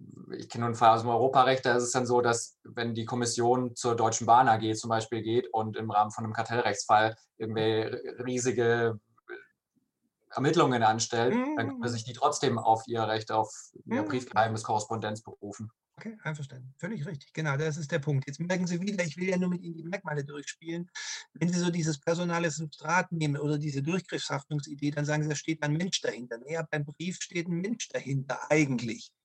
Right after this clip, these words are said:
Speaker 2: Aber es gibt halt auch Geschäftspost, ja, oder Geheimnisse, die über Telefon zwischen Firmen ausgetauscht werden. Also, geht wohl. Ja, herrschende Sicht, ja. So, Freizügigkeit.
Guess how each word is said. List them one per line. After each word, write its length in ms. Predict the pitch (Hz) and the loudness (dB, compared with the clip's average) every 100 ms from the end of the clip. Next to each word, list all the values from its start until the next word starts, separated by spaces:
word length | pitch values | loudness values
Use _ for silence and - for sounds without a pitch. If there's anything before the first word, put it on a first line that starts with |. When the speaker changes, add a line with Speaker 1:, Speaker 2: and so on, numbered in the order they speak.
| _ | _
Speaker 2:
Aber 80 | 131 | -8
es 80 | |
gibt 200 | - 139 | -6 -2
halt 120 | 139 143 | 0 0
auch 100 | 139 | -2
Geschäftspost, 840 | 147 180 156 - - 117 - - | -2 -2 -2 -4 -8 -8 -6 -10
ja, 220 | 131 147 127 | -2 0 0
oder 300 | - - - - - - - _ _ _ 139 | 0 -2 -4 -14 -14 -16 -20 _ _ _ 2
Geheimnisse, 720 | 143 117 160 175 165 143 160 | 4 6 4 4 2 2 0
die 220 | 156 175 | 0 -2
über 180 | 151 151 | 2 2
Telefon 560 | 139 165 165 165 170 | 4 2 2 2 2
zwischen 380 | 147 - 143 156 | 2 0 0 -2
Firmen 360 | 139 185 196 147 | -2 -2 0 -2
ausgetauscht 640 | 139 139 127 - 135 - | -6 -8 -10 -12 -14 -16
werden. 160 | 240 _ | -20 _
Also, 220 | 156 143 - _ _ _ _ | 0 0 -6 _ _ _ _
geht 280 | 147 156 - | 6 6 2
wohl. 300 | 123 104 - _ _ _ | -8 -8 -14 _ _ _
Ja, 140 | 151 190 170 175 | -10 -8 -8 -6
herrschende 320 | 135 139 156 | -4 -4 -4
Sicht, 240 | 139 139 - | -4 -6 -6
ja. 140 | 120 - | -10 -8
So, 240 | - 117 | -6 -6
Freizügigkeit. 880 | - 151 170 147 135 110 - 123 107 | -4 2 2 2 -4 -6 -10 -10 -10